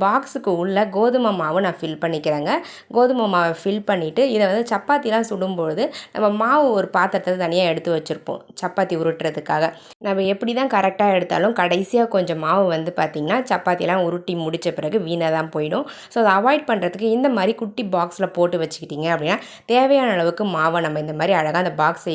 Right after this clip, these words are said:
யூஸ் பண்ணி ஸ்ப்ரெட் பண்ணிக்கலாம். ரொம்ப அதிகப்படியான மாவும் உங்களுக்கு கீழே கொட்டாம, சிந்தாம இருக்கும். தேவையான அளவுக்கு மாவும் கரெக்டா வந்து உங்களுக்கு கிடைச்சிருங்க. இந்த மாதிரி ஸ்ப்ரெட் பண்ணும்பொழுது பாருங்க, எந்த அளவுக்கு கரெக்டா வந்து உங்களுக்கு தேவையான அளவுக்கு மாவு மட்டும் வெளியே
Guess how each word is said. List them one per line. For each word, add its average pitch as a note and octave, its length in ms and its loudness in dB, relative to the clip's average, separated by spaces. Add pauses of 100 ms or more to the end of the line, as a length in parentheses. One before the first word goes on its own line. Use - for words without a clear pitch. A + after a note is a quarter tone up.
யூஸ் D3+ 240 -6
பண்ணி D#3+ 220 0
ஸ்ப்ரெட் D#3 360 -4
பண்ணிக்கலாம். D#3 400 -2 (220)
ரொம்ப B3 200 2 (120)
அதிகப்படியான G3 600 2 (140)
மாவும் F3+ 400 2
உங்களுக்கு D#3+ 360 -2 (140)
கீழே G3+ 200 2 (100)
கொட்டாம, F3 500 2
சிந்தாம E3+ 560 2
இருக்கும். D#3+ 400 2
தேவையான G3 420 4
அளவுக்கு E3 300 0 (100)
மாவும் D#3 320 2
கரெக்டா D#3+ 480 -2
வந்து E3 220 0
உங்களுக்கு D#3 300 -2 (360)
கிடைச்சிருங்க. D#3 540 0
இந்த D3 120 -2
மாதிரி E3 180 0
ஸ்ப்ரெட் D3+ 320 -2
பண்ணும்பொழுது D#3 380 -2 (140)
பாருங்க, D#3 320 0 (380)
எந்த A#3 200 4
அளவுக்கு F#3 240 0 (120)
கரெக்டா E3 440 0 (100)
வந்து D#3+ 180 0
உங்களுக்கு D3+ 300 -4 (100)
தேவையான E3+ 340 2
அளவுக்கு D#3 300 -2
மாவு D3+ 260 2
மட்டும் E3 280 -2
வெளியே D#3+ 220 0